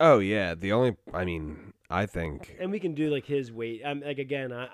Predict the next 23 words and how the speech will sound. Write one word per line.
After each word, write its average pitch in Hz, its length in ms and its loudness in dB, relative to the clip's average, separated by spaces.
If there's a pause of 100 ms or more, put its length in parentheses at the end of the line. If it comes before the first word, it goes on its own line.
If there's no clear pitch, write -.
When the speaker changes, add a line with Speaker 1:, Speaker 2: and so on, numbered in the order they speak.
(140)
Speaker 2:
I'm 139 160 -4
very 123 320 -4
much 117 240 -8
on 117 120 -6
the 107 60 -8
fringe 120 400 -8
of 107 100 -10
all 104 160 -10
this, 101 220 -12
but, 139 200 -6
like, 143 200 -2 (920)
name 185 400 2
three 180 300 -4
fighters 139 480 -2
that 123 160 -4
you 123 100 -6
would 117 100 -8
be 113 140 -4
like, 104 220 -6
"All 180 100 4
right, 117 220 2
they'd 131 220 0
give, 120 340 -2